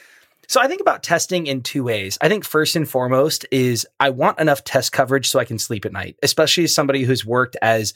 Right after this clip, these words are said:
small teams. I've been the solo developer on lots of teams. I wanna make sure that I have confidence that that code is gonna be up and running, um, and that it's,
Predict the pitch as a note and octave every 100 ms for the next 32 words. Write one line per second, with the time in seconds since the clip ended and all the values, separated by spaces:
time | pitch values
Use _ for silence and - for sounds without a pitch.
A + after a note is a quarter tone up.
0 | _ - - D3 D3+ - C3 B2+ B2+ -
1 | C3+ B2 G#2+ - C3+ B2+ A#2+ A#2+ A#2+ A#2
2 | A2+ A2 A2 A2 G#2+ - A2+ G#2+ G#2+ -
3 | - - D3 F3+ G#3+ F#3 - D3+ C3+ C3
4 | - B2+ C3+ B2+ A2+ - - B2 A#2+ D3
5 | B2+ - B2+ - C#3 C3+ - C3+ B2+ A#2
6 | A#2+ A2+ G#2+ C3 B2+ A2+ A2+ C3+ A3+ C4
7 | - - - - C3 B2 B2 C3+ C3+ B2
8 | A#2 -